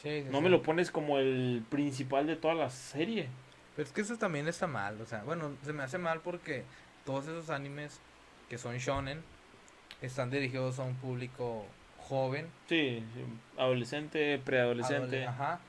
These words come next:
Speaker 1: hombre directamente.
Speaker 2: Sí, sí, sí.
Speaker 1: Hombre, entonces,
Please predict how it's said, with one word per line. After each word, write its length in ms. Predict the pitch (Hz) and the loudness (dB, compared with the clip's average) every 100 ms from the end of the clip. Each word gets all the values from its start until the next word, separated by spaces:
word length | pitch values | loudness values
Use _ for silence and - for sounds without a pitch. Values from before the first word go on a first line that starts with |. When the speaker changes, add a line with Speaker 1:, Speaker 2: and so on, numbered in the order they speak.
| - - - - | -20 -20 -12 -2
Speaker 1:
hombre 440 | 139 175 170 127 | -2 0 -2 -2
directamente. 720 | 113 110 113 123 110 113 110 - | -4 -6 -8 -10 -10 -12 -12 -6
Speaker 2:
Sí, 180 | 123 | -4
sí, 100 | 120 | -4
sí. 140 | 117 120 123 - - | -6 -10 -12 -16 -8
Speaker 1:
Hombre, 320 | 123 120 107 | -6 -6 -8
entonces, 380 | 107 127 127 165 | -8 -6 -4 -4